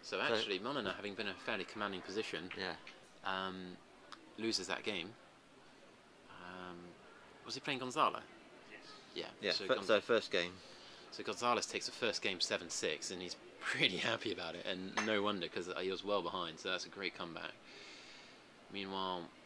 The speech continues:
Speaker 1: meanwhile, Manuel misses his long-range clearance, and Aston's got a straightforward hoop to close out this hoop.
Speaker 2: And level.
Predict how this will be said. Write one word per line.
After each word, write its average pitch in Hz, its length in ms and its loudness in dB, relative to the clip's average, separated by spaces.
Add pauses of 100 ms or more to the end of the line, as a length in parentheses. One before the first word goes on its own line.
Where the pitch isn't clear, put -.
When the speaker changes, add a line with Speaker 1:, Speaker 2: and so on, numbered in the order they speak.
(1300)
Speaker 1:
meanwhile, 104 380 -2
Manuel 92 720 -2 (500)
misses - 580 -4 (140)
his - 340 0 (380)
long-range 90 520 -2
clearance, 82 680 -2 (600)
and 90 100 -6
Aston's 95 380 -8
got - 180 -4
a 85 220 -4 (1600)
straightforward 90 580 -4
hoop 90 220 -2
to - 80 -10
close 90 300 -4
out 85 160 -4 (680)
this - 200 -12
hoop. 120 160 -6 (1600)
Speaker 2:
And 82 140 -6
level. 85 280 -2